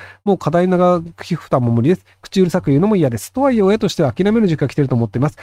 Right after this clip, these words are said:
メンタル的にもまだ認められていませんが、将来見据えておきたいので、ポジティ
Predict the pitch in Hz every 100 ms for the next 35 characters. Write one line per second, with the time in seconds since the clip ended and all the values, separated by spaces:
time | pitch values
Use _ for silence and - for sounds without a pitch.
0 | - - 175 202 202 208 208 202 151 151
1 | 135 127 147 143 143 147 143 - 135 147
2 | - 185 170 139 139 127 123 113 127 156
3 | 185 202 220 - 208